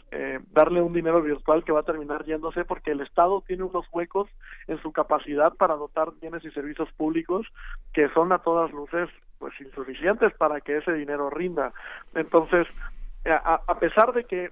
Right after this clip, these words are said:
parece una intención de tratar de ir por las personas más desfavorecidas y más pobres en el país y por tratar de, de ayudarles, a pesar de una buena intención que pudiera haber detrás,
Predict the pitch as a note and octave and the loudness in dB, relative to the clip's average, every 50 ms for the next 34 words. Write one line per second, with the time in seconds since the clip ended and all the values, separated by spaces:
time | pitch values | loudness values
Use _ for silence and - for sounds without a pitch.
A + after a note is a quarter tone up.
0 | - - F3 E3 E3+ F3+ F#3+ F#3 - G#3 F#3+ F#3 F3+ F#3 F#3+ F#3+ F3+ - D#3+ D#3 | -8 -4 -4 -2 -2 -2 -6 -6 -6 -6 -4 -4 -6 -6 -6 -8 -6 -8 -10 -10
1 | D3 - E3+ E3+ F3 F3+ F3+ F3+ F3 F3 E3+ D#3+ D#3 D3+ - - D#3 D#3 E3 E3 | -8 -6 -4 -2 -2 -4 -6 -8 -10 -10 -10 -12 -12 -12 2 4 6 6 6 4
2 | E3 E3 D#3 - - E3 E3 E3+ E3 E3 E3 E3 D#3+ E3 E3+ F3 F#3+ F#3+ - _ | 2 0 -2 4 6 6 6 6 2 -4 -4 -4 -6 -8 -4 -4 -4 -4 -4 _
3 | - F3 F3 F3+ F3+ E3+ E3 D#3 - - D#3 - - E3 E3 E3+ E3 - - - | -2 -2 0 0 0 -2 -6 -8 -8 -10 -14 -8 -8 -8 -6 -6 -8 -8 -8 -4
4 | E3 F3 E3 G#3 - - D#3 D3+ D#3 D3+ D3 - F3 F3 E3+ E3 - D#3 E3 E3 | -4 -4 -4 -4 -4 -2 -2 -2 -2 -4 -4 -6 -4 -4 -4 -4 -4 -4 -4 -4
5 | - - E3+ F3+ F#3+ F#3 F3 E3+ D#3+ D#3 - - - C#3+ D#3 F3 E3+ - - - | -4 -4 -4 -4 -4 -4 -6 -6 -6 -6 -6 -4 -4 -4 -4 -6 -8 -12 -14 -14
6 | - C#3+ - C#3 - - D#3 D#3 D#3+ E3 D#3 D3+ C#3+ - - - - - - - | -14 -4 -4 -4 2 4 4 4 4 4 2 2 0 -4 -10 -20 -18 -18 -18 -18
7 | _ _ - D3+ D3 C#3+ C#3+ C#3 C#3+ D3+ D#3+ E3+ F#3+ G3 F3+ E3 - - - D3 | _ _ 4 4 4 4 4 6 6 6 6 6 2 0 0 -2 -6 -2 4 4
8 | F#3 A3+ A3 G3+ F#3+ F3+ E3 D3+ E3+ F3 F3+ E3 - D3 C#3 C#3 D#3 D#3+ D#3+ E3 | 4 4 4 0 0 0 -2 -2 -4 -4 -6 -6 -6 -8 -6 -4 -6 -4 -4 -6
9 | - - D3+ D3+ D#3 D#3 D#3 D3+ D3+ D#3 D3 - C#3 D3+ F3 - | -4 -2 0 2 4 4 2 2 0 -2 -4 -2 0 0 0 0